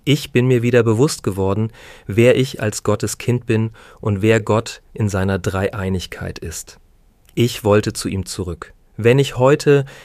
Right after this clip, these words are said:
in meiner Hängematte sitze und mit Gott rede, ist es oft schon Tage her, dass ich das letzte Mal dort saß.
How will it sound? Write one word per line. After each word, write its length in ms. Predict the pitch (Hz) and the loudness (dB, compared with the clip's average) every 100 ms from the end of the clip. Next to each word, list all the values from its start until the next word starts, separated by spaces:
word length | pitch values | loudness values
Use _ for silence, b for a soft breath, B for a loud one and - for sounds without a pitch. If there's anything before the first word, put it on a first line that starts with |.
| B | B
in 100 | 113 | 0
meiner 240 | 101 104 | 0 2
Hängematte 580 | 98 92 127 135 123 123 | 0 2 2 2 0 -2
sitze 480 | 110 113 - 113 110 | -2 -4 -4 -2 -2
und 220 | - 98 | -2 -4
mit 180 | 95 - | -4 0
Gott 320 | 113 127 - | 2 2 0
rede, 400 | 107 110 110 107 107 B B | -2 0 2 0 -2 B B
ist 220 | - 110 | -4 -2
es 140 | 113 - | -4 -4
oft 300 | - 139 - | -2 0 -2
schon 260 | - 127 113 | -2 -2 -2
Tage 380 | - 110 110 107 | -2 -2 0 -2
her, 400 | 104 101 95 90 | -2 -2 -2 -6
dass 200 | - 101 | -8 -6
ich 60 | - | -6
das 200 | - 101 | -6 -4
letzte 340 | 107 113 - | -2 -4 -4
Mal 180 | 101 98 | -4 -4
dort 280 | 95 95 95 | -4 -4 -6
saß. 480 | - 95 95 - | -8 -8 -8 -12